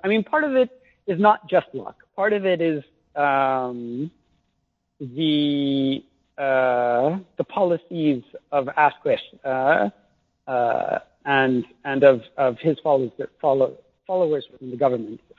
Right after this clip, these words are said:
trying to extend this American lifeline for as long as possible. Um, but it's true that the Americans come into the war almost at precisely the moment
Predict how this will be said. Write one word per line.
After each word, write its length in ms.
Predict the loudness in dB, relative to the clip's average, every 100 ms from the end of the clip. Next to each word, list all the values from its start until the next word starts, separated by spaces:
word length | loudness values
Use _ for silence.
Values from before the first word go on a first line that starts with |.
| -4
trying 220 | -2 -2
to 140 | -2
extend 760 | -4 -6 -8 -2 0 0 -2 -6
this 100 | -14
American 460 | -6 0 2 0 -2
lifeline 560 | 0 0 0 -2 -2 -6 _ _ _
for 100 | -4
as 100 | -2
long 200 | 0 0
as 60 | 0 -4
possible. 460 | -8 -8 -10 -12 -16 -10
Um, 400 | -2 0 0 0
but 140 | 2
it's 120 | 2 0
true 240 | -2 -2
that 100 | -2
the 80 | -2
Americans 320 | 0 0 -2 -12
come 220 | -4 0
into 140 | 0 -2
the 60 | -12
war 260 | -2 0
almost 380 | 0 -2 -4 -4 -6
at 100 | -10
precisely 600 | -18 -20 _ 0 0 -2
the 80 | 0
moment 400 | 2 0 -2 -6